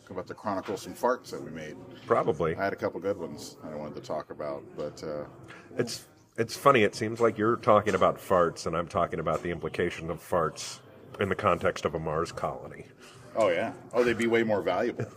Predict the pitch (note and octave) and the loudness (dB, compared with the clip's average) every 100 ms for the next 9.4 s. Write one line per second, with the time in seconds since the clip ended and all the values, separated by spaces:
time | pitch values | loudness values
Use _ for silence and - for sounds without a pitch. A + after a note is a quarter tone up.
0 | - - - - - - - - - - | 2 2 4 -2 -4 2 2 2 -4 -4
1 | - G3+ - - - - - - - F2 | -2 -2 -2 -2 -4 -6 -12 -12 -8 -4
2 | E2 F#2 A#2 F#2+ E2+ G#2 - F2 F2+ D2+ | -2 -2 -2 -2 -2 -4 -6 -8 -8 -8
3 | - D#2+ - - E2+ F2 G#2 - G#3 D3 | -6 -8 -8 -12 -6 -4 -2 4 6 6
4 | - - G#2+ G#2 D3 D#3 G2+ G2 C#3 - | 0 -6 0 6 6 6 0 -2 -4 -6
5 | F2 - - - C3 C#3+ C3 A#2 A#2+ A2 | -10 -10 -8 6 6 8 4 8 8 8
6 | F#2 F#2+ G#2+ G2 - E2 D#2+ D2+ D2+ D#2+ | 8 10 10 8 6 4 4 2 4 6
7 | C#2+ C#2+ C#2 D2 C#2 D2 D2+ D2 - F#2+ | 6 2 0 -2 -4 -6 -8 -6 -6 -6
8 | D2 - D#2+ - F2+ C#2+ C2 A#1+ C2 - | -8 -8 -6 0 2 2 -2 -6 -10 -14
9 | - - - - | -14 -10 -8 -8